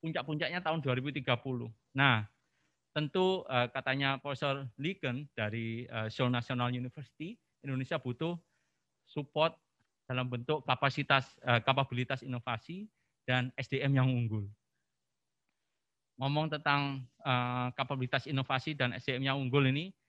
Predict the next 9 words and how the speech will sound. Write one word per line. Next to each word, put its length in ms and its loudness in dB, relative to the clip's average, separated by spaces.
tan-, 240 -4
eh, 240 0
tidak 320 -10
akan 80 -6
berarti 480 -4
bila 400 -6
tidak 320 -10
didukung 400 -6
oleh 320 -6